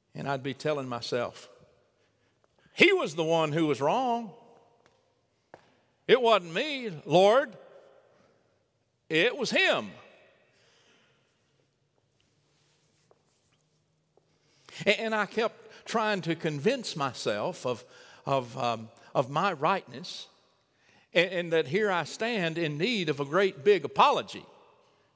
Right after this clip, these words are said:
that probably will never come. And in recognition that there's no way that I could really force an apology or force things to be right, the only person I could control in this was myself.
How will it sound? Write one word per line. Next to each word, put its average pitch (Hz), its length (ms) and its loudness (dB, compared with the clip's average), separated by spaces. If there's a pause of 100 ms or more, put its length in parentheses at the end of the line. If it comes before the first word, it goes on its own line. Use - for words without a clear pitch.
(260)
that 160 220 4
probably 151 500 0
will 143 160 -4
never 156 280 0
come. - 340 -4 (2750)
And 202 160 6
in 185 180 -2
recognition 180 920 -4 (240)
that 170 160 -2
there's 190 260 2
no 185 200 0
way 180 260 2
that 160 180 -6
I 151 180 -2
could 135 320 -4 (120)
really 143 300 0
force - 640 -2
an 127 120 -4
apology 120 680 -6 (280)
or 139 140 -2
force 240 440 -4
things 131 360 -6
to - 80 -16
be 123 160 -6
right, 113 380 -6 (380)
the 143 160 -4
only 233 340 -4
person 190 580 -6
I 160 160 -6
could 160 240 -14
control 135 560 -6
in 107 140 -12
this 107 320 -12
was 110 220 -14
myself. - 680 -14